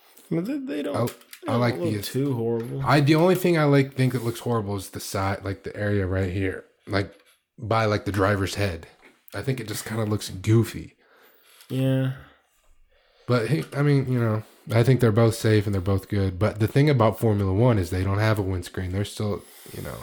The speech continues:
Speaker 2: out there in the elements, which I think is badass.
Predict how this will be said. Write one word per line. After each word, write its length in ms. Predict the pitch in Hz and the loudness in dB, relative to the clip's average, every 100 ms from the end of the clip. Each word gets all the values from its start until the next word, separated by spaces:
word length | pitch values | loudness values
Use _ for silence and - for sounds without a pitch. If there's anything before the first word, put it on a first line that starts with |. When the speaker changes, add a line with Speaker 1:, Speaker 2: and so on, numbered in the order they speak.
| - - - - - _ _ _ - | -16 -20 -20 -20 -20 _ _ _ -8
Speaker 2:
out 200 | 95 92 | -6 -4
there 160 | 92 90 | -4 -4
in 80 | |
the 80 | 87 | -2
elements, 380 | 101 101 90 - | 0 0 -2 -4
which 120 | 95 | -2
I 100 | 92 | -2
think 200 | 92 98 | 0 -4
is 80 | 87 | -4
badass. 680 | 87 90 90 90 85 - | -4 -2 0 -2 -4 -8